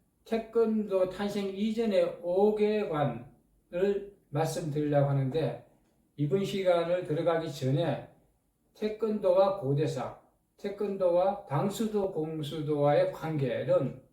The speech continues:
관계를 정확하게 짚고 넘어가야 될 부분이 있어서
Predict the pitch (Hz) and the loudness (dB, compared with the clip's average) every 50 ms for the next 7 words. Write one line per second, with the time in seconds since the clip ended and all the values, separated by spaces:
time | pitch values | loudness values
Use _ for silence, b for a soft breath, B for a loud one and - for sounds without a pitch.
0 | _ _ _ _ _ _ _ _ _ - 156 170 165 151 156 165 156 139 - - | _ _ _ _ _ _ _ _ _ -4 -2 -2 0 0 0 0 0 -2 -4 -6
1 | 113 107 143 160 147 - 190 190 190 190 208 226 240 233 - - _ _ _ _ | -6 -4 -2 -2 -2 4 4 6 6 6 4 0 -2 -4 -8 -16 _ _ _ _
2 | _ _ _ - - - 233 226 - - _ - 247 240 240 233 214 226 220 208 | _ _ _ -20 -12 -10 -8 -8 -8 -12 _ 0 2 4 4 4 2 2 0 0
3 | 196 185 170 165 170 165 156 170 170 156 - - 175 165 165 165 - - - - | 0 2 2 2 0 0 0 -2 -2 -4 -6 -10 -10 -8 -8 -8 -8 -8 -6 -4
4 | 165 143 143 156 143 143 B | -4 -2 -2 -2 -2 -4 B